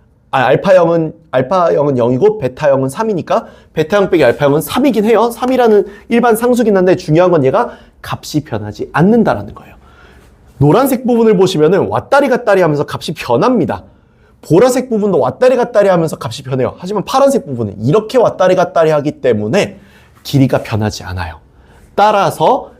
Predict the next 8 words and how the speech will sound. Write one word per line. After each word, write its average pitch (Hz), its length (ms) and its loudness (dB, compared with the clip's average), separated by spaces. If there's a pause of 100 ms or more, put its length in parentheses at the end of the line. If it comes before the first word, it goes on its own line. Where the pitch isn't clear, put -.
(120)
이게 190 600 2
성립하는 208 600 -2
그 156 320 -2
부분이 135 640 -2 (100)
여기 131 240 2
있는 233 320 0 (120)
파란색 240 480 -2
부분, 98 240 -4